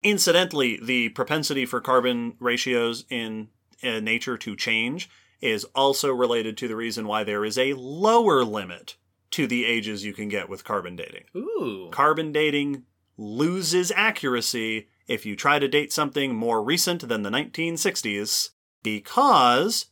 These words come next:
Speaker 1: we did a bunch of nuclear testing in the nineteen sixties.
Speaker 2: I was wondering.
Speaker 1: And we screwed up the ratio of carbon in the <laughs> atmosphere.
Speaker 2: Yep.
Speaker 1: So you, you wouldn't <laughs> use carbon dating for something younger than that because the ratio is all off.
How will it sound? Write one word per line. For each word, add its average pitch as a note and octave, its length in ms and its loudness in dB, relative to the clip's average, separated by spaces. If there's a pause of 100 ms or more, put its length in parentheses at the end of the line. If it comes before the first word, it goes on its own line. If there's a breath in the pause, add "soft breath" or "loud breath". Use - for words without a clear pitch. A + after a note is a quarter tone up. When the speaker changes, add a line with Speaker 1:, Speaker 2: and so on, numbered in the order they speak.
(140)
Speaker 1:
we A#2+ 240 -4
did C3+ 160 2
a C#3+ 60 0
bunch D#3 260 0
of E3+ 80 0
nuclear G3 420 4
testing G#3 480 4
in D3 80 4
the C#3 80 2
nineteen B2+ 420 2
sixties. C4 540 2
Speaker 2:
I C3 160 6
was C#3 160 2
wondering. A#3+ 420 2
Speaker 1:
And C#3 240 4
we A#2 240 0
screwed G3+ 420 8
up G#3 140 6
the G#3+ 80 6
ratio G3+ 500 8
of G3+ 100 4
carbon G#3 340 8
in G#3 60 10
the G3 120 8
<laughs> - 20 6
atmosphere. G3 960 2 (340)
Speaker 2:
Yep. C3+ 480 0 (160)
Speaker 1:
So D#3 680 6
you, D3+ 480 -4 (120)
you D#3 180 6
wouldn't E3 340 6
<laughs> D#3+ 80 6
use G#3 180 8
carbon E3+ 360 4
dating D3+ 300 4
for D#3 120 0
something C3 340 2
younger C3+ 300 4
than B2+ 160 2
that A2 300 0 (200 soft breath)
because B2+ 260 0
the A#2+ 100 2
ratio A#2 540 2
is G2 120 -4
all F2 220 -6
off. F#2 340 -6